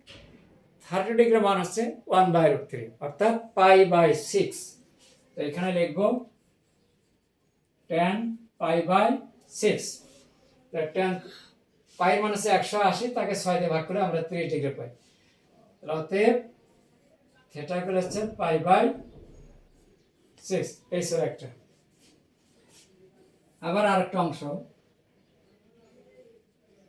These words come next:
ট্যান theta, যেহেতু আমরা ট্যান এতক্ষণ এখানে ছিল, এখন যাতে ট্যান তার নিজের ঘরে আসতে চায়,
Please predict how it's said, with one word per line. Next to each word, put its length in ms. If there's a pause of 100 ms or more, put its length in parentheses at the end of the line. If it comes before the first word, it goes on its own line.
(560)
ট্যান 380
theta, 540 (2000)
যেহেতু 340
আমরা 540 (1500)
ট্যান 300
এতক্ষণ 220
এখানে 380
ছিল, 200 (320)
এখন 280
যাতে 200
ট্যান 320
তার 160
নিজের 320
ঘরে 160
আসতে 300
চায়, 560